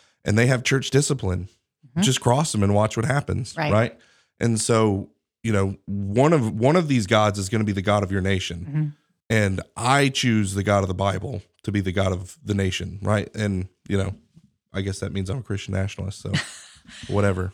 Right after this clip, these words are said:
Speaker 2: Well, and to your point, you know, that they have church discipline because the, the church is, government is, is the
Speaker 1: Is their
Speaker 2: church.
Speaker 1: church.
Speaker 2: And society
Speaker 1: State
Speaker 2: is,
Speaker 1: worship.
Speaker 2: is their church.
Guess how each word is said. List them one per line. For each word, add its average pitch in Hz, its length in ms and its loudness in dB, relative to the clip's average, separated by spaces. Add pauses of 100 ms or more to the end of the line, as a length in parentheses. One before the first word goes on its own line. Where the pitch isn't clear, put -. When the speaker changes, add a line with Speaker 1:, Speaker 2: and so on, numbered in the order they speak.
Speaker 2:
Well, 214 160 6
and 190 200 4
to 202 80 2
your 202 160 6
point, 165 520 -2
you 180 80 2
know, 156 180 -2 (120)
that 180 320 -2 (180)
they 175 160 0
have 156 200 0
church - 280 -2
discipline 156 600 -4
because 151 440 -2
the, 156 320 -6 (180)
the 170 140 0
church 175 340 2
is, 143 300 -2 (280)
government 190 500 4
is, 139 340 -8
is 151 160 -2
the - 80 -4
Speaker 1:
Is - 80 -2
their 131 220 2
Speaker 2:
church. 131 120 0
Speaker 1:
church. 123 180 0
Speaker 2:
And 180 140 6
society 190 640 4
Speaker 1:
State 156 100 4
Speaker 2:
is, 151 200 2
Speaker 1:
worship. 175 100 -6
Speaker 2:
is 151 280 0
their 135 220 -4
church. - 480 -4